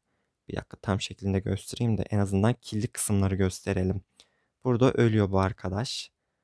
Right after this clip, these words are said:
Sonra ne oluyor? Yine bir çatışmaların içerisine girmişim ama tam şey yapamamışım. Sanırım bu arkadaşı da kaçırıyordum. Hmm, aynen. Buzunu kırmaya çalışıyorum falan, kırıyorum. O da gidiyor.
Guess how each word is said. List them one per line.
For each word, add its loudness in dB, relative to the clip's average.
Sonra 4
ne 4
oluyor? 2
Yine 2
bir -4
çatışmaların 0
içerisine -4
girmişim 0
ama 2
tam 0
şey 0
yapamamışım. -2
Sanırım 4
bu 6
arkadaşı 2
da -2
kaçırıyordum. -2
Hmm, 0
aynen. -2
Buzunu 2
kırmaya 0
çalışıyorum -8
falan, -2
kırıyorum. -2
O -2
da 4
gidiyor. -4